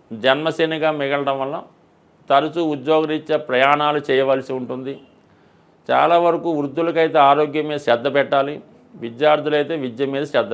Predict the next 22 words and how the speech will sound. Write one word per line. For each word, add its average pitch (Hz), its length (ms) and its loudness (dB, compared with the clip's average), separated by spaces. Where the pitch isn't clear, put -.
పెట్టాలి. 98 340 -8
కానీ 160 180 0
రాహు 156 260 4
పన్నెండులోకి 156 640 -2
రావడం 143 340 2
వల్ల 139 140 -4
చెడు 139 300 2
స్నేహితుల 160 420 -2
వల్ల, 156 160 2
బ్యాడ్ 143 340 4
డైరెక్షన్ 147 520 2
వల్ల 143 160 2
నష్టపోయే 156 640 0
అవకాశం 139 420 -2
ఉంది. 131 180 -8
కాబట్టి 127 360 -2
but 117 180 -4
ఏదైనా 165 360 2
మీనరాశి 156 680 0
వారు, 151 300 4
విద్యార్థులు 151 720 4
ముఖ్యంగా 143 420 -2